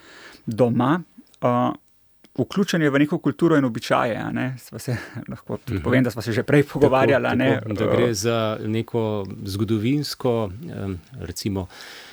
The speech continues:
Speaker 2: obremenjenost ali pa na drugi strani tudi način praznovanja, ne, ki je lahko po drugi strani tudi nekaj dobrega, verjetno, če znamo to pravilno umestiti.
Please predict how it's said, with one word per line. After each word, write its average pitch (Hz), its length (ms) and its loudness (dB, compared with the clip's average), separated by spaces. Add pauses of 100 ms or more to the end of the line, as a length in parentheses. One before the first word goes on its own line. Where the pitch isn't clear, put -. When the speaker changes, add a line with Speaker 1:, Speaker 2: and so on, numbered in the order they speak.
(160)
Speaker 2:
obremenjenost 117 800 0
ali 160 180 2
pa 151 200 -2
na 143 100 2
drugi 139 260 0
strani 135 540 2
tudi 127 720 2
način 113 500 0
praznovanja, 104 760 -2
ne, 95 220 -4
ki 107 220 -2
je 101 160 2
lahko 139 480 0 (320)
po - 200 -10 (340)
drugi 127 220 -2
strani 131 300 -4
tudi 123 180 0
nekaj 117 340 0 (380)
dobrega, 98 460 -2
verjetno, 101 520 -2
če 113 360 0
znamo 92 400 -2
to 92 260 -4 (100)
pravilno 92 440 -2
umestiti. 80 480 -6